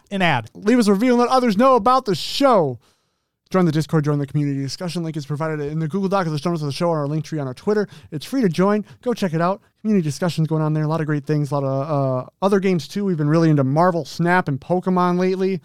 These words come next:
Speaker 1: Yeah.
Speaker 2: Um,
Speaker 1: Yes,
Speaker 2: you know,
Speaker 1: we are.
Speaker 2: Need for Speed, we're getting into with, uh, Carnage and, uh, Fox. So go check out the Discord.
Speaker 1: I
Speaker 2: Uh,
Speaker 1: forgot. It's, you talk about Pokemon, that, uh, I forgot to add, I started Pokemon White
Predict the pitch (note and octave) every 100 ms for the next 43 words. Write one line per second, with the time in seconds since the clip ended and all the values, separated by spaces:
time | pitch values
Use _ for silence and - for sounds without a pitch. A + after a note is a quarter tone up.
0 | - C#3+ D#3+ C#3 D#3 D3 C#3+ C3+ B2+ -
1 | _ _ _ - B2+ D3+ D3+ E3+ G3+ F#3
2 | D3 - G3 G#3 G#3 F#3 E3 E3 G3 G3
3 | G3+ - G3+ F3+ D3 D#3+ D3+ C#3 F3 F3
4 | F3 D#3 - F3 D3+ D3 C#3+ D#3 C#3 C3+
5 | C3+ F3 G#3+ - - D3+ C3+ B2 _ _
6 | _ _ _ _ _ _ _ - G3+ -
7 | F#3 F3 - C#3 B2 - A#2+ A#2 G#2 _
8 | _ - A#3 B3 F3+ A#3+ D4 - _ _
9 | _ _ - F#3+ - - F#3 F#3+ A#3 F#3
10 | E3+ A3+ B3 F#3 D#3 - _ F#3 F#3 F3
11 | F3 E3 D#3 D3 C#3 _ _ F3+ G3 A3+
12 | G#3+ F3 A3+ E3+ D3 G#3 F3+ D3+ G3+ E3+
13 | D3+ D3 G#3 B2+